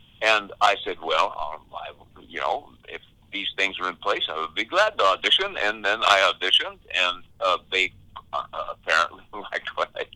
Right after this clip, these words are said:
did. And so I did not have to drive to Pittsburgh, and I did not meet anyone in person.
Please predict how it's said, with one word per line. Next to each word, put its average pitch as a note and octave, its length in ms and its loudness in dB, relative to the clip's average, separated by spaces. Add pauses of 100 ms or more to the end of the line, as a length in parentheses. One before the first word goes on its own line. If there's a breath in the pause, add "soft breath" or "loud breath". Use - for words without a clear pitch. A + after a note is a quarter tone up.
(140)
did. - 440 -6
And E2+ 180 -4 (560 soft breath)
so G#2+ 120 2
I G2 100 4
did A2+ 260 -4
not C3+ 260 6
have E2+ 160 0
to C#2 60 -20
drive B1+ 320 -2
to - 80 -18
Pittsburgh, - 540 -8
and E2 140 -2
I E2+ 180 4 (120)
did A2 180 -2
not B2 300 4
meet C#2+ 200 -16 (140)
anyone B1 580 -8
in D2 160 -16
person. E2 440 -4